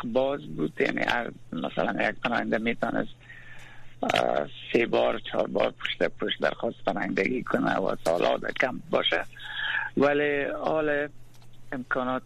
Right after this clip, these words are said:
گرفتن وکیل محدود ساختن. هم، اه، یک چند ساعت معین، اه، پول وکیل، اه، اینا می‌پردازن، اه، و همچنان کسایی که بر بار دوم، سوم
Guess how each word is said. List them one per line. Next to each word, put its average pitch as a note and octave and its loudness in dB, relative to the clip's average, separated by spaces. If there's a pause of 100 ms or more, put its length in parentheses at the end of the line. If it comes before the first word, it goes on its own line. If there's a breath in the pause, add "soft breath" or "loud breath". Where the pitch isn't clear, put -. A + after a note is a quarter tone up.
(960)
گرفتن A#2 0
وکیل A2 2
محدود A#2+ 0
ساختن. D2 0 (600 loud breath)
هم، A2+ 2 (360)
اه، - 0
یک - -2 (100)
چند C#3 2
ساعت B2+ 0
معین، A#2 0 (680 loud breath)
اه، E2+ 2 (160)
پول A#2+ 2
وکیل، A2+ 0
اه، G#2 0 (800)
اینا G#2+ 2 (420)
می‌پردازن، D3+ 2 (800 loud breath)
اه، A#2 0
و G2+ -2 (100)
همچنان A#2+ -2
کسایی A#2 0
که - -10
بر A2 0
بار A2 2
دوم، G#2+ -2 (120)
سوم C3 2